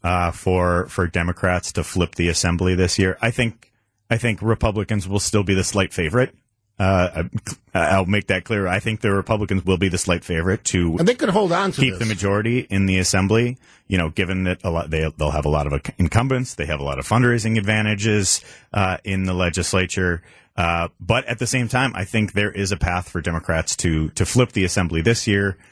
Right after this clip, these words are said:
Speaker 1: Uh, and then, like you said, the Senate, only half the Senate is going to be up this year. I think some of the legal challenges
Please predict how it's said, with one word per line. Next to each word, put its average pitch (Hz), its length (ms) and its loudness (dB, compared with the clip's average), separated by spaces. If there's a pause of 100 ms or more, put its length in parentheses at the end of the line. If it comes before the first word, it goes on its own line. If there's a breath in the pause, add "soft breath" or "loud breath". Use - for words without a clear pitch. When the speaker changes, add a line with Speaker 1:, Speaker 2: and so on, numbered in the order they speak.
(200 soft breath)
Speaker 1:
Uh, 95 200 2
and 110 140 -4
then, 104 160 -2
like 101 160 -2
you 98 80 -2
said, 76 220 0
the 85 80 -2
Senate, 104 320 2
only 107 180 2
half 117 240 0
the 113 80 -8
Senate 104 400 -2
is 92 160 -2
going 92 200 2
to 90 60 -4
be 90 140 0
up 90 160 -2
this 90 220 0
year. 87 200 2
I 78 100 -4
think 85 180 -2
some 90 160 2
of 80 40 0
the 82 60 2
legal 80 260 0
challenges 82 540 0